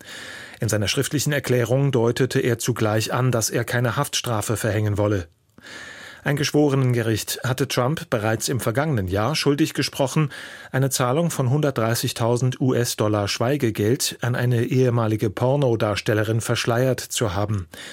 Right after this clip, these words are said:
Damit habe er sich im Wahlkampf zu seiner ersten Präsidentschaft zweitausendsechzehn Vorteile verschaffen wollen. Trump sprach erneut von einem politischen Angriff und einer Farce.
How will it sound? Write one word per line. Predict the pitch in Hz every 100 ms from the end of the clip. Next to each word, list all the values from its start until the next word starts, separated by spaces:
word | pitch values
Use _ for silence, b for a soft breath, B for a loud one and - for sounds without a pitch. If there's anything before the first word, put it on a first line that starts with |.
| B B B
Damit | - 92 90 107
habe | 107
er | 120 113
sich | 113 -
im | 123 101
Wahlkampf | 101 110 131 131 -
zu | 123
seiner | 107 113 107 107
ersten | 131 156 - 113
Präsidentschaft | - 110 117 113 113 113 -
zweitausendsechzehn | - 110 113 113 104 123 - - 120 113 B B B
Vorteile | - 135 120 104
verschaffen | 95 104 - 98 107
wollen. | 92 87 82 - _ _ _ B B B B B B B
Trump | - 139 180
sprach | - 135 127
erneut | 139 123 95
von | -
einem | 107 120 113
politischen | 131 131 165 127 - 123
Angriff | 123 143 135 120 110
und | - 120
einer | 117 127
Farce. | 151 117 87 -